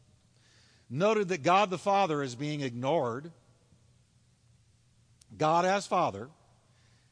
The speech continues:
Evangelicals focus on the Son. Pentecostals on the Spirit. Catholics focus on Mary.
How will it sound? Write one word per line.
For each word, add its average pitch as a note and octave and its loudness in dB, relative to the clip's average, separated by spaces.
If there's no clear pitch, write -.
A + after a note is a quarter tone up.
Evangelicals G3+ 0
focus F#3 -2
on D#3+ 0
the C#3+ -2
Son. F#3+ 0
Pentecostals F3+ 0
on D3 0
the C3 -4
Spirit. G3+ -2
Catholics F3 -2
focus F3+ 0
on D3+ -2
Mary. G3 -4